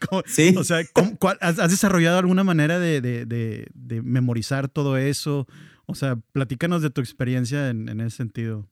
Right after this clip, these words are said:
Speaker 2: Creo que conforme va pasando el tiempo, al principio sí era de machetear. O sea, cuando empezábamos, que yo tenía dieciséis, diecisiete, pues era de
Speaker 1: Sí.
Speaker 2: machetear y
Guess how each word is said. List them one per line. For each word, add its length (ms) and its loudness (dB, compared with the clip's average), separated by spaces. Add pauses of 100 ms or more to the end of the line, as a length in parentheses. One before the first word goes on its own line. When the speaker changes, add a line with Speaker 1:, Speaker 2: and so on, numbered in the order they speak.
Speaker 2:
Creo 280 6
que 160 4
conforme 480 8
va 240 6
pasando 360 4
el 120 2
tiempo, 580 6
al 120 4
principio 420 4
sí 120 4
era 120 8
de 80 8
machetear. 580 4
O 60 -10
sea, 160 2
cuando 240 4
empezábamos, 580 4
que 120 0
yo 80 0
tenía 180 2
dieciséis, 400 -4
diecisiete, 420 -2
pues 180 -10
era 160 -2
de 60 4
Speaker 1:
Sí. 60 6
Speaker 2:
machetear 440 -2
y 160 0